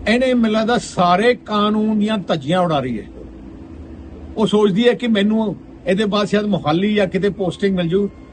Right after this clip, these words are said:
ਮੈਡਮ, ਕਾਨੂੰਨ ਜੋ ਤੋੜੀ ਜਾਂਦੇ ਹੋ ਤੁਸੀਂ, ਤੁਹਾਨੂੰ ਹਰ ਚੀਜ਼ ਦਾ ਹਿਸਾਬ ਦੇਣਾ ਪੈਣਾ, ਭਾਵੇਂ ਸਾਲ ਲੱਗ ਜੇ, ਭਾਵੇਂ ਦੋ ਸਾਲ ਲੱਗ ਜੇ।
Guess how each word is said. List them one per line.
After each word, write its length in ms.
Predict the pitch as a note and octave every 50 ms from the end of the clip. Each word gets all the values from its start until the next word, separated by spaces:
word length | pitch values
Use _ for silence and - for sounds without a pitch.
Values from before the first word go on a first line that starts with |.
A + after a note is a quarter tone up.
| - - - - -
ਮੈਡਮ, 360 | C#3 C#3+ D#3 E3 F#3 A3+ B3 A#3+ - - - - - - - - - - - - - - - - - -
ਕਾਨੂੰਨ 400 | F3 F3+ F#3+ G3+ A3 A3+ A#3 G#3
ਜੋ 140 | A3 A3
ਤੋੜੀ 320 | G#3 D3+ G3 F#3+ F#3+ G#3 G#3
ਜਾਂਦੇ 200 | G#3 G#3 G3+ A3+
ਹੋ 60 | C4
ਤੁਸੀਂ, 360 | B3+ - F#3 F3 G#3+ F#3+ E3 - - - - - - - - - - - - - - - - - - - - - - - - -
ਤੁਹਾਨੂੰ 240 | A#3 C#4+ D#4+ D#4+
ਹਰ 240 | C4 - - - -
ਚੀਜ਼ 220 | - - D#4 C#4+ C4+
ਦਾ 80 | D4+
ਹਿਸਾਬ 300 | C4+ - C4+ B3+ A3 G3
ਦੇਣਾ 200 | G#3 G#3+ A3 G#3+
ਪੈਣਾ, 240 | F3+ D#3 F3+ E3 C#3 C3+ - - - - - - - - - - - - -
ਭਾਵੇਂ 260 | G#3+ F3+ E3+ F#3 G3+
ਸਾਲ 300 | F3+ - F#3+ E3 F#3 G3+
ਲੱਗ 140 | A3 A3 A3
ਜੇ, 180 | G#3 G#3+ A3+ A3+
ਭਾਵੇਂ 260 | A3+ A#3+ F#3 F3 E3+
ਦੋ 180 | D3+ E3 D#3
ਸਾਲ 180 | D3 - D3 D3
ਲੱਗ 120 | C3 A#2+
ਜੇ। 160 | B2 - -